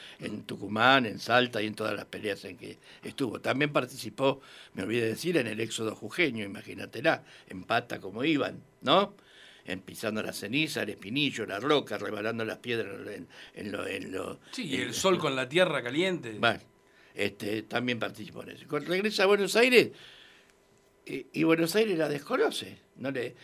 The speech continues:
Speaker 1: no la reconoce ni siquiera como soldado, como hizo con todos los afrodescendientes,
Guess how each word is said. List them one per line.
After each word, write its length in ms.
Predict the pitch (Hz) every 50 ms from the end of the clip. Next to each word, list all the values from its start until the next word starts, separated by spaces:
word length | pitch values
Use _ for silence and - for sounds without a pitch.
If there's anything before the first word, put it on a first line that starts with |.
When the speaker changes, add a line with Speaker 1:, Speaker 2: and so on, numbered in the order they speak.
| - - _
Speaker 1:
no 100 | - 143
la 140 | 151 147 131
reconoce 440 | 139 143 131 131 135 160 165 160 147 131
ni 100 | 131 120
siquiera 380 | 117 117 107 135 151 156 151
como 240 | 139 135 123 123 120
soldado, 500 | - - - 147 165 190 180 160 147 -
como 220 | 107 107 113 127
hizo 200 | 139 151 - 135 113
con 180 | 113 117 117 120
todos 180 | 147 139 135 123
los 180 | 120 113 104
afrodescendientes, 880 | 110 107 98 113 113 110 104 104 - 107 120 160 170 160 147 139 127 104